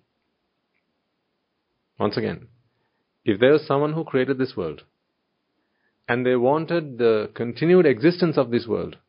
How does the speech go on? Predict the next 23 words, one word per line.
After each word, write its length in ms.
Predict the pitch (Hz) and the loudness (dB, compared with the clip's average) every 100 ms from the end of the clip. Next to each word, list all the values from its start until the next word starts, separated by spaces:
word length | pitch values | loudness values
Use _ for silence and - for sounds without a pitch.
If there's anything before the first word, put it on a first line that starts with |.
| _ | _
for 80 | - | 0
this 160 | 113 104 | 0 4
world 480 | 107 139 151 147 147 | 6 8 8 4 -2
to 60 | |
prevail 520 | 120 107 107 131 143 | -4 2 4 4 2
and 160 | 127 107 | -2 -6
to 140 | 110 | -4
exist 440 | 104 95 127 101 - | -4 -2 -4 -4 -10
and 360 | 98 98 87 82 _ _ | -12 -10 -12 -16 _ _
forever 380 | 123 120 120 113 | 4 4 4 0
and 140 | 110 | -2
ever 180 | 104 104 | -2 -2
and 100 | 101 | -2
ever, 200 | 98 95 | -4 -4
for 120 | 104 | -6
perpetuity, 720 | 104 131 127 110 87 - - - _ - - - _ _ | -4 -4 0 0 0 -4 -12 -16 _ -20 -20 -20 _ _
the 140 | - 180 | -2 4
only 320 | 139 175 190 | 4 6 4
thing 180 | 185 165 | 2 2
they'd 180 | 147 131 | 2 2
have 160 | 135 | -4
to 60 | - | -4
do 420 | 113 98 82 90 | -2 -2 -2 -10